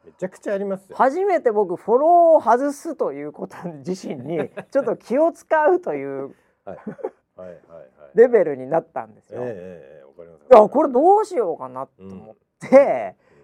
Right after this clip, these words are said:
Speaker 1: うん。うん。
Speaker 2: でもまあ、なんか一人だけしてるのもなんか変というか、
Speaker 1: うん。うん。
Speaker 2: 逆になんか変な迷惑も
Speaker 1: うん。
Speaker 2: か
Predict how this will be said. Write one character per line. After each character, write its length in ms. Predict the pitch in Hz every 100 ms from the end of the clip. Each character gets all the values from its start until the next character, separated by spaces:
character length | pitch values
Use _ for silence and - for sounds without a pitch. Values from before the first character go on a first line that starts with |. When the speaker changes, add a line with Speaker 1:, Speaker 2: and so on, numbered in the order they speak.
| _ _
Speaker 1:
う 40 | 320
ん。 20 |
う 20 |
ん。 0 |
Speaker 2:
で 0 |
も 180 | 339 233
ま 300 | 233 208 165
あ、 40 |
な 160 | - 202
ん 60 | 214
か 80 |
一 340 | 208 _ 240 262
人 100 | 277
だ 160 | 285
け 160 | - 269
し 140 | -
て 160 | - 262
る 120 | 262
の 140 | 240 156
も 120 | 117
な 260 | 123 147
ん 100 | 233
か 140 | 311 160
変 400 | - 160 160 113
と 200 | - 107
い 240 | 104 101
う 20 | 82
か、 320 | 98 85 -
Speaker 1:
う 40 |
ん。 40 | 82
う 40 |
ん。 100 | 80 _ _ _ _
Speaker 2:
逆 240 | 160 160 233
に 100 | 233
な 160 | 214
ん 80 | 220
か 140 | 220 123
変 280 | 143 135
な 120 | 117 113
迷 180 | 123 117
惑 280 | 110 -
も 240 | 104 98 98
Speaker 1:
う 100 | 82
ん。 40 |
Speaker 2:
か 140 | -